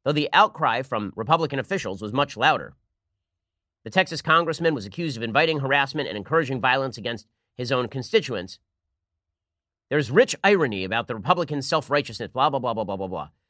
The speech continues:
Then they say, "Well, it's kind of embarrassing that, that Mister Castro did this," right? They say that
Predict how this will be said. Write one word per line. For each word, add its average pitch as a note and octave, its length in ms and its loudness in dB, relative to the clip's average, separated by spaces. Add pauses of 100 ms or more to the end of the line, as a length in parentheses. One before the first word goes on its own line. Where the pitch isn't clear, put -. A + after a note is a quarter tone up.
(140)
Then E3 120 4
they F#3 120 2
say, D3 200 0
"Well, C3+ 140 0
it's C#3 100 -4
kind A#3 200 2
of F3+ 80 0
embarrassing B2+ 560 0 (300)
that, C#3 280 2 (100)
that C3 300 -2
Mister D#3+ 320 -2
Castro C#3+ 420 0
did D3 220 0
this," A#1+ 300 -12 (1000)
right? D3 160 4
They D3+ 120 2
say E3 200 4
that C#3 180 0